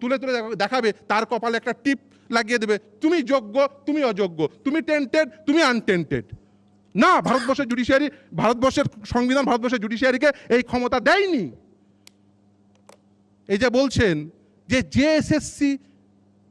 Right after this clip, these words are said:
এই এত কা-, কুকর্ম করলো, তাকেই দায়িত্ব দিয়েছিলেন, তা-, তাকেই আবার দায়িত্ব দিলেন, এটা কে ঠিক করবে? এটা ঠিক করবে সরকার, কারণ এসএসসি অ্যাক্টে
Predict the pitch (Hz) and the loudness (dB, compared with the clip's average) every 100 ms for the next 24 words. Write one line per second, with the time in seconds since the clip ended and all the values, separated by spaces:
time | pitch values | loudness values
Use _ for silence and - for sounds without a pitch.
0 | _ _ 226 254 202 220 277 277 247 220 | _ _ 2 2 0 -2 -2 -2 -4 -8
1 | _ _ 247 247 262 247 247 247 240 240 | _ _ -6 0 2 2 0 0 -2 -2
2 | 190 339 302 294 - 302 311 - 196 113 | -2 0 2 -2 -4 -4 -2 -2 -4 -6
3 | 107 _ _ _ _ - 220 - 226 320 | -14 _ _ _ _ -4 -2 0 0 2
4 | 302 294 294 294 311 277 185 127 190 233 | 2 2 0 0 -4 0 -2 -2 -4 0
5 | 339 359 - 240 151 117 - _ _ _ | 0 -2 -4 -4 -4 -6 -12 _ _ _
6 | _ _ _ 175 - - - 196 175 170 | _ _ _ -10 -4 -4 -2 -6 -4 -4
7 | 262 - 160 135 110 _ _ _ _ _ | -4 -2 -2 -2 -4 _ _ _ _ _
8 | _ _ - 147 143 - 170 - 151 160 | _ _ -8 -4 -2 -4 -4 -2 0 0
9 | - 226 247 | -2 0 2